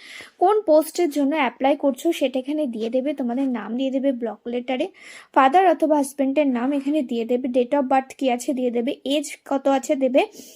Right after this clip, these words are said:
এক এক দু হাজার পঁচিশ অনুযায়ী তোমাদের এখানে এজটা দিতে হবে। জেন্ডার কী আছে এখানে ক্লিক করে দেবে, অর্থাৎ টিক করে দেবে। ন্যাশনালিটি, পার্মানেন্ট অ্যাড্রেস কী আছে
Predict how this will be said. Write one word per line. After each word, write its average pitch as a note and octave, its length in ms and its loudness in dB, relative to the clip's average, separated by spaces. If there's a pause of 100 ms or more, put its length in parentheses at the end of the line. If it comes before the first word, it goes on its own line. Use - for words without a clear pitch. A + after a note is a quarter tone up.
(640)
এক E4 220 2
এক D#4+ 180 4
দু C#4+ 100 0
হাজার D#4 340 2
পঁচিশ D#4+ 500 0
অনুযায়ী D4 380 2
তোমাদের C4+ 380 0
এখানে C#4 360 -2 (400)
এজটা C4+ 340 4
দিতে B3 260 -4
হবে। G#3+ 300 -6 (360)
জেন্ডার D#4 380 4
কী E4 160 0
আছে D4+ 240 2
এখানে D4+ 400 0 (260)
ক্লিক C4+ 240 0
করে C#4+ 240 4
দেবে, D4 400 2
অর্থাৎ B3+ 500 -2
টিক C4+ 140 -4
করে C#4 220 2
দেবে। C4+ 240 0 (500)
ন্যাশনালিটি, D#4 720 0
পার্মানেন্ট C4+ 600 0
অ্যাড্রেস B3 500 -2
কী C#4+ 140 0
আছে C4 220 0